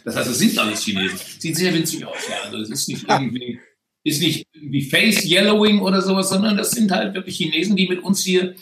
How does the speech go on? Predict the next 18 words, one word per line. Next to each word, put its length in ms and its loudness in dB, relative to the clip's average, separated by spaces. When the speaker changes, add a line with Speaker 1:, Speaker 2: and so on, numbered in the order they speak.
Speaker 1:
auf 220 -2
sehr, 280 2
sehr 280 2
tolle 240 4
Art 200 0
und 120 -4
Weise 260 -6
Karneval 400 -6
feiern. 240 -16
Speaker 2:
Also 300 6
kommen 220 4
wir 220 8
aber 400 4
trotzdem 420 2
mal 460 2
in 160 2
deine 400 4
Richtung. 380 -2